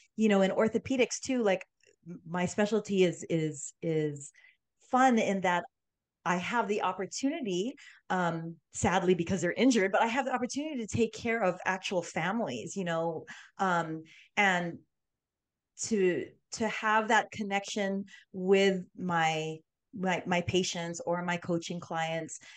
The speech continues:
to have actually the reset of covid and recognize, "Oh, this is an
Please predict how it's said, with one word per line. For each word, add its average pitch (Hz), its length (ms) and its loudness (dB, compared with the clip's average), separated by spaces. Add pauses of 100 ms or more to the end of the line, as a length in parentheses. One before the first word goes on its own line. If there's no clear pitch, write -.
(280)
to 202 480 4
have 226 480 0
actually 214 380 -4
the 185 160 0
reset 202 600 0
of 180 200 -4
covid 196 500 0
and 170 180 -4
recognize, 180 720 0
"Oh, 233 200 4
this 208 240 4
is 269 120 -2
an 302 160 -4